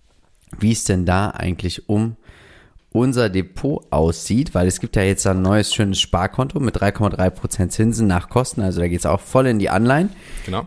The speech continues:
Speaker 1: Wir haben Aktien für die M V I Holding, was wir noch besparen, mit dreihundertneunundfünfzig dreiundzwanzig und unser Fonds, nachhaltiges Investieren, sechshundertzwanzig,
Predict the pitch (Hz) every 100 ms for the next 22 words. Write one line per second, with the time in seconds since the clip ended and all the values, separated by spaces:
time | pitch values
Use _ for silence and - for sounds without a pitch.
0 | - - 104 101 104 113 117 113 - 127
1 | - - 143 135 - 139 127 85 101 107
2 | 98 120 131 120 - 117 107 113 - 113
3 | 104 - 98 104 90 92 87 104 - 95
4 | - 95 90 87 85 - 98 127 131 120
5 | 98 98 87 - - 90 117 185 - -
6 | - - - 98 95 98 98 95 98 85
7 | - - 120 139 - 92 87 101 156 -
8 | - - 139 160 151 - - 104 110 113